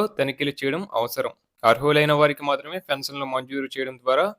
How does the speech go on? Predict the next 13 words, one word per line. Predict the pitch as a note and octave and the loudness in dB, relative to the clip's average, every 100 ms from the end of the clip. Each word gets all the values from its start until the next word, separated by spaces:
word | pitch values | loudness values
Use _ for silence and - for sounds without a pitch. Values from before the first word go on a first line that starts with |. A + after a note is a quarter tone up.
| _ _ _ _ | _ _ _ _
ప్రభుత్వ | C3+ D3 - F3 D#3 | 2 4 4 2 0
నిధులు | C#3+ D#3 C3+ | 0 -2 -2
వినియోగం | B2+ C#3 C#3+ C#3+ A#2 - | -2 -2 -2 -4 -14 -12
సమర్థవంతంగా | - C3 C3+ C3+ C3 C3 C3+ B2+ | -4 -2 -2 -4 -8 -8 -8 -4
జరుగుతుందని | B2+ B2 B2 B2 A#2 B2+ - B2 | -2 0 -2 -4 -12 -10 -8 -4
ఆయన | A#2+ | -4
పేర్కొన్నారు. | A2+ A#2 A#2 A#2+ A#2 A2+ - _ _ - | -4 -8 -8 -6 -6 -6 -8 _ _ -2
ఈ | A2 A#2+ | 4 4
చర్యలతో | A#2+ C3 D3 D#3 D#3+ D#3 | 4 2 4 2 4 6
రాష్ట్రంలో | C#3 C#3 D3+ D3 F3 G3 | 6 4 0 0 0 0
సమాజంలోని | - C#3 C#3+ C#3+ D3 D3 C3+ - | -2 0 0 0 -2 -2 -4 -6
అన్ని | A2+ C#3 | -6 0
వర్గాలకు | C3+ C3 C#3+ C#3+ - | 0 0 0 -4 -2